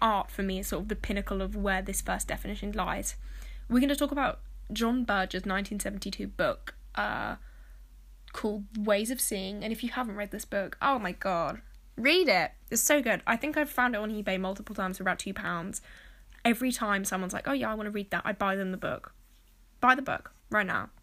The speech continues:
I can't buy it for all of you, but I will one day have a library dedicated. Anyway, fuck, why do I do this? So, the book basically talks about the male gaze quite a lot. It talks about the way art, the way we see things, literally, ways of seeing things.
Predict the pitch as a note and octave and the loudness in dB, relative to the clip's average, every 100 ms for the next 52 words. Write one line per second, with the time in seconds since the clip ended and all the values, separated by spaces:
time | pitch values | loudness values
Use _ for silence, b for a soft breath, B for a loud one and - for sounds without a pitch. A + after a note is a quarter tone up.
0 | - - B3 - F#4 E4 C#4+ C#4+ - - | -2 0 4 6 6 8 6 6 2 -2
1 | C4+ C4 C#4 F#4 - - - - - - | 0 0 0 -2 -4 -18 -20 -20 -20 -20
2 | - - D4+ E4+ G4+ G#3+ G3+ - - A3+ | -4 6 6 6 4 2 -2 -14 -10 -2
3 | C#4+ E4+ F4 A#3+ A3 A3+ - - - - | 0 0 0 2 2 -2 -8 -20 -20 -20
4 | - - - - - G#2 C#4 A3+ G#3+ G#3 | -20 -20 -20 -12 -2 0 2 0 0 -4
5 | G#3 F#3+ G3 G#3 G3+ F#3 B3+ A#3+ - - | -4 -4 -4 -6 -8 -6 -2 -2 -2 -4
6 | A#3 - G#3 A3+ D4 B3+ A3+ G#3+ - B | -4 -2 -2 -2 -2 -2 -4 -8 -10 B
7 | B B B B B - D#4+ B3 - - | B B B B B 4 6 6 2 -4
8 | C4+ C4+ C#4+ A3+ - - - A#3 G#3 - | 0 6 6 6 0 -18 0 2 2 0
9 | - G3 F#3+ F#3 - - - - - - | -2 0 0 -4 -14 -20 -20 -20 -20 -18
10 | - - - - - - - A#3+ - G#3+ | -18 -20 -20 -20 -20 -4 2 2 0 -2
11 | - G#3 F#3 F3 E3 G#3 B2+ F#3 - A#3 | -2 0 0 -2 -4 -2 -2 -4 -4 -6
12 | - - A#3 G3 - G#3+ G#3+ - - B | -4 -6 -4 -4 0 0 0 -4 -12 B
13 | B - C4+ C4+ C4 C4 E4 D4 F3 F#3 | B 2 4 6 4 2 2 0 -2 -2
14 | A3+ A3+ F#3 - G3 F#3 G3 - G3+ - | -4 -4 -4 -2 0 -2 -2 -2 -2 -4
15 | - - - | -6 -6 -8